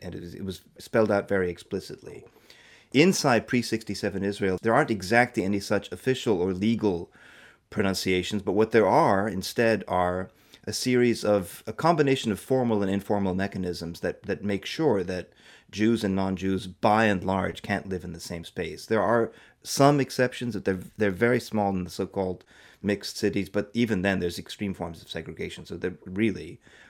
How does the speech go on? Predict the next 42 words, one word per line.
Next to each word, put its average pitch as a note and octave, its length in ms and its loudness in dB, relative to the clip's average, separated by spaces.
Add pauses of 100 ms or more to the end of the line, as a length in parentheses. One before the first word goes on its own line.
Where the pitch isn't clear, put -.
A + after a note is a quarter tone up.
(120)
by G2 120 2
and F#2 100 -2
large, F2+ 240 0
there's F2 100 -10
total F#2+ 280 -6
separation. G#2+ 500 -6
So, F#2 100 -14
for G2+ 160 -4
example, G2+ 680 -4 (480)
most C3 420 6
of A#2 100 -4
the G#2+ 100 0
land G2+ 340 0
of F2+ 80 -6
the G#2 80 -8
state F#2 360 -2
is A2 120 -4
state-owned F#2+ 500 2
land. E2 420 -4
And F2+ 240 -6
if - 80 -18
you're G#2 120 0
somebody G#2+ 320 -2
who's G2 180 -4
not G#2+ 180 0
Jewish G#2+ 340 0
and F#2+ 100 -4
you F#2 80 -4
want F#2+ 240 -4
to F#2+ 100 -6
rent G#2 340 -2
or E2+ 80 -8
lease, G2 480 -6
or F2+ 260 -6 (320)
you F#2 80 -16
can't F2+ 220 -4
buy, F2 240 -6
but - 180 -16
rent G#2+ 240 0
or G2+ 60 -2
lease G2+ 320 -4
land F#2 420 -2